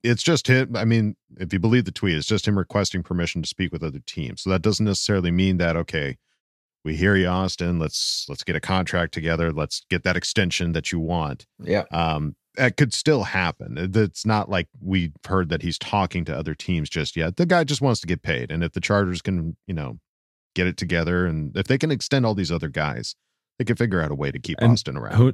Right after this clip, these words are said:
Speaker 3: who knows? It could be a wait and see game to see who they can pick up right now and what this team looks like, where they, you know, reevaluate it in a few days and like, "Okay, yeah, we can do that now."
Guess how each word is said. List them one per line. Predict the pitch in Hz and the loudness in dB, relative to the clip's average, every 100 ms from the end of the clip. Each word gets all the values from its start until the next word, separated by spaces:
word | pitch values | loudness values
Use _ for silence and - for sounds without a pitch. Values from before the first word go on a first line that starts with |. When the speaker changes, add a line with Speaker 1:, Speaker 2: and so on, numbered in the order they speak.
| - | 4
Speaker 3:
who | 110 | 4
knows? | 123 127 107 | 6 6 4
It | |
could | 95 110 | 4 4
be | 110 | 6
a | |
wait | 104 104 | 4 2
and | 95 | 0
see | 90 101 | 0 2
game | 104 101 95 | 4 6 4
to | |
see | 87 - 98 | 2 2 4
who | 101 95 | 6 6
they | 90 | 4
can | 87 95 98 | 2 2 2
pick | 92 92 90 | 4 2 2
up | 80 | 2
right | 85 78 | 2 2
now | 87 95 101 | 4 4 4
and | 90 87 | 4 4
what | 90 - | 4 2
this | 82 | -4
team | - 95 87 | 0 2 4
looks | 98 - | 2 2
like, | 87 82 - | 2 2 0
where | 87 | 2
they, | 82 82 82 | 4 4 4
you | 80 80 | 2 2
know, | 82 76 85 | 2 2 4
reevaluate | 92 90 82 87 90 85 82 | 4 4 4 2 4 4 2
it | 82 82 | 0 0
in | |
a | 85 | 0
few | - 82 | 2 4
days | 85 90 85 | 4 4 4
and | 85 | 2
like, | 80 | 0
"Okay, | - 90 80 | 0 0 2
yeah, | 76 | 2
we | 73 | 0
can | 78 | 0
do | 76 | 0
that | 67 57 | 0 -4
now." | 58 - | -8 -10